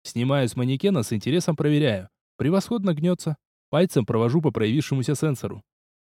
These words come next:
Демрановый жилет. Броня сто семьдесят. Выносливость пятьдесят.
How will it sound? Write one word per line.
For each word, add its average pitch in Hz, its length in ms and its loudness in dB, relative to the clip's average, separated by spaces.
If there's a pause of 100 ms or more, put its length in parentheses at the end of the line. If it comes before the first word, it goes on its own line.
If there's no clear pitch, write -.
(240)
Демрановый 165 560 6
жилет. 156 340 4 (260)
Броня 117 400 2
сто 165 160 2
семьдесят. 147 640 0 (180)
Выносливость 143 580 4
пятьдесят. 131 480 -2